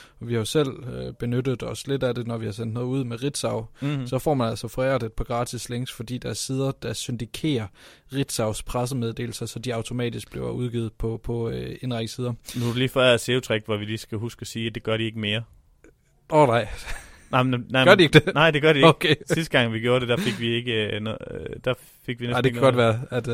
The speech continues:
Speaker 1: at, øh, at, øh, den er forældet sammen. Det gjorde de i hvert fald på et
Speaker 2: Ja.
Speaker 1: tidspunkt, øh,
Speaker 2: Ja, du
Speaker 1: hvor det
Speaker 2: får
Speaker 1: bare
Speaker 2: et, men, øh, ja.
Speaker 1: Det er jo gennem nogle feeds på en eller anden
Speaker 2: Ja.
Speaker 1: måde. Øh, jeg vil lige ind og læse op på det her, for hvad siger Google egentlig, og inde, inde på Bundtofte, som plejer at være rimelig godt, øh,
Speaker 2: Ja.
Speaker 1: inde i det. Og hvis man skulle opsummere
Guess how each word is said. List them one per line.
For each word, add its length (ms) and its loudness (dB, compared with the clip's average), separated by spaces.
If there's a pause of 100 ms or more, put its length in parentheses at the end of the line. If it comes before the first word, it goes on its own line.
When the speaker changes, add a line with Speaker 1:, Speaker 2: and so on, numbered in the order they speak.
(200)
Speaker 1:
at, 140 -8
øh, 100 0
at, 60 -2
øh, 80 -4
den 140 0
er 40 0
forældet 340 2
sammen. 240 -4
Det 120 4
gjorde 160 10
de 60 10
i 20 4
hvert 160 2
fald 120 -6
på 140 -4
et 80 -2
Speaker 2:
Ja. 60 0
Speaker 1:
tidspunkt, 420 0
øh, 240 -4 (400)
Speaker 2:
Ja, 100 2
du 60 -2
Speaker 1:
hvor 180 8
det 60 6
Speaker 2:
får 60 8
Speaker 1:
bare 160 8
Speaker 2:
et, 220 -2
men, 220 -6
øh, 160 -4 (360)
ja. 120 -6 (380)
Speaker 1:
Det 60 4
er 40 6
jo 120 4
gennem 220 4
nogle 160 0
feeds 600 -4
på 80 0
en 40 0 (100)
eller 20 -2
anden 140 -2 (400)
Speaker 2:
Ja. 60 -4
Speaker 1:
måde. 80 0
Øh, 440 -2
jeg 80 4
vil 80 6
lige 140 8
ind 140 6
og 60 4
læse 220 2
op 120 0
på 60 -8
det 100 0
her, 60 0
for 140 -2
hvad 140 0
siger 200 -4
Google 340 -4
egentlig, 220 -4
og 80 -4
inde, 160 -2
inde 100 -4
på 160 -6
Bundtofte, 600 -2
som 220 -4
plejer 240 0
at 60 2
være 160 -2
rimelig 260 -2
godt, 240 -8 (100)
øh, 180 -8
Speaker 2:
Ja. 140 -4
Speaker 1:
inde 240 -2
i 20 -4
det. 140 -6 (440)
Og 100 -4
hvis 180 -2
man 100 0
skulle 200 4
opsummere 460 2